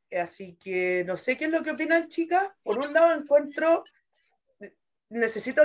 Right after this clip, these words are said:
quitarme esto del bofe, que lo ten-, lo, lo tengo, pero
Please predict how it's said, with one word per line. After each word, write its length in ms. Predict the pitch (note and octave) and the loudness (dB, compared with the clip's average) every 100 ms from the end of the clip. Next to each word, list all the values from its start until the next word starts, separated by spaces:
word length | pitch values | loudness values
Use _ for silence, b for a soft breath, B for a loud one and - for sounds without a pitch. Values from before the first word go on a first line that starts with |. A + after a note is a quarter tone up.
| D4+ | 4
quitarme 420 | - G3 C#4 C#4+ C#4+ | -6 2 2 4 0
esto 200 | C#4+ C#4 | 2 2
del 200 | A#3+ G3 | 2 2
bofe, 400 | G3+ E4 B3 - | 0 0 0 -6
que 80 | |
lo 140 | G3 F#3+ | -6 -4
ten-, 220 | G#3+ A#3+ | -4 -6
lo, 200 | - F3+ - F3+ | -6 -6 -6 -8
lo 160 | E3 E3+ | -8 -6
tengo, 320 | F3+ F3 E3+ | -6 -6 -6
pero 180 | E3 | -6